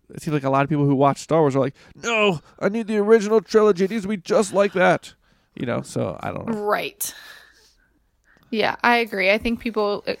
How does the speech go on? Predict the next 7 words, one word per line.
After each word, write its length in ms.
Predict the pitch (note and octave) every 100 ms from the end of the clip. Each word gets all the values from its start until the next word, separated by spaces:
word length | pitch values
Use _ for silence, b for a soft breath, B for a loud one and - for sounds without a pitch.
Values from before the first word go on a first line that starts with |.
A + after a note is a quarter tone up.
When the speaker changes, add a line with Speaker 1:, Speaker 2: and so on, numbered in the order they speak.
| _
Speaker 2:
want 300 | A3 G#3+ A3
it 140 | G#3+ - -
to 100 | -
be 400 | A3 G#3+ G#3 G#3+ - B B B B B _ _ _ _ _ _ F#3+
the 300 | G#3+ B3 A#3
same, 720 | G#3+ - A#3 B3 G3+ F3 G3+ - _ _ - _ -
but 640 | G#3+ G#3+ A3+ A3+ G#3 -